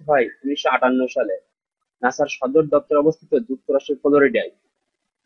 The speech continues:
নিউট্রন আবিষ্কার করেন চ্যাডউইক। নিউমোনিয়া রোগ হয় ফুসফুসে। নিম্ন শ্রেণীর প্রোটিন সমৃদ্ধ খাবার ডাল। পরমাণুর চার্জ নিরপেক্ষ কণিকা নিউট্রন।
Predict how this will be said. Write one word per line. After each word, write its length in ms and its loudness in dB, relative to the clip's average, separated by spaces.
নিউট্রন 400 0
আবিষ্কার 400 -2
করেন 280 0
চ্যাডউইক। 520 0
নিউমোনিয়া 500 2
রোগ 260 2
হয় 120 -2
ফুসফুসে। 720 -4
নিম্ন 340 2
শ্রেণীর 360 0
প্রোটিন 260 0
সমৃদ্ধ 440 -4
খাবার 380 2
ডাল। 360 2
পরমাণুর 380 0
চার্জ 380 0
নিরপেক্ষ 440 0
কণিকা 460 0
নিউট্রন। 500 -2